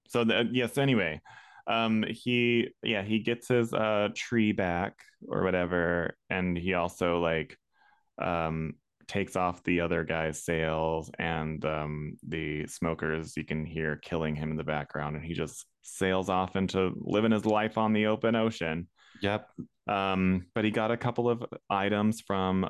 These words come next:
Speaker 1: uh, underwater, including dirt.
Speaker 2: Yep. Which he goes to
Speaker 1: And
Speaker 2: trade.
Speaker 1: Yes, at this, um, s-, this community, this gated community in the middle of the open ocean.
Speaker 2: Uh, their H O A must be insane.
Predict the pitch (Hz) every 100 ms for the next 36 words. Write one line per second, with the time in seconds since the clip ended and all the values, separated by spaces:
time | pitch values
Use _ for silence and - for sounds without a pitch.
0 | - 92 90 90 90 - - 98 110 120
1 | 87 71 73 95 135 139 - 90 - 92
2 | 85 80 85 80 85 73 76 - - -
3 | _ _ - 73 - _ _ _ - 85
4 | - 110 113 87 85 85 92 87 65 -
5 | _ _ _ _ _ - 104 107 90 -
6 | 85 - 92 87 76 85 85 82 78 _
7 | _ _ _ _ _ _ _ - - 101
8 | 90 - - - 101 98 110 117 92 87
9 | 82 76 _ _ 95 87 - 123 135 135
10 | 131 110 101 98 92 90 87 82 87 90
11 | 90 87 80 - 85 69 85 69 71 -
12 | _ - - 107 120 90 95 - 80 110
13 | 76 69 - 69 65 69 65 65